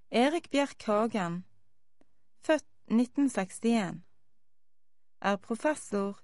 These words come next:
i allmenn litteraturvitenskap ved Universitetet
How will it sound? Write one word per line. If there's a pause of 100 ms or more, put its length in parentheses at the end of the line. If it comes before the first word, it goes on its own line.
i
allmenn
litteraturvitenskap (500)
ved
Universitetet